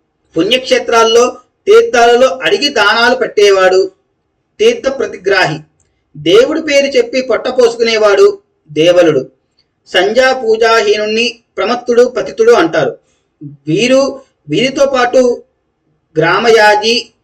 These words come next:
సూపకారుడు, అంటే విప్రుడై అతడు ఇతరులెంట భుజించేవాడు కుంభీపాక నరకంలో పడతారు. ఇంకా ఎవరెవరు ఏ కుండలలో వెళ్ళి పడతారో చెప్తాను,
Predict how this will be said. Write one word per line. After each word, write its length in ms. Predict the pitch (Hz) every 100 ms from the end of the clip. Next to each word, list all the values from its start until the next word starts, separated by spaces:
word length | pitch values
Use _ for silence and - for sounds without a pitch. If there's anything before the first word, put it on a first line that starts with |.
| _
సూపకారుడు, 840 | - 220 240 247 240 214 202 160 - _ _ _ _ -
అంటే 180 | 180 160
విప్రుడై 640 | 180 175 240 247 285 - - _ _ _ _ _ -
అతడు 240 | 180 254
ఇతరులెంట 580 | 220 196 285 320 311 -
భుజించేవాడు 720 | 254 233 226 214 208 170 139 - _ _ _ _ _ _
కుంభీపాక 600 | 214 247 302 311 269 254
నరకంలో 420 | 226 202 214 214
పడతారు. 440 | 220 - - 160 - _ _ _ _ _
ఇంకా 480 | 156 190 269 - - _ _
ఎవరెవరు 380 | 143 202 240 254
ఏ 300 | 254 170 226
కుండలలో 420 | 240 247 247 240
వెళ్ళి 180 | 226 220
పడతారో 340 | 220 208 226 233
చెప్తాను, 540 | 208 - 226 180 -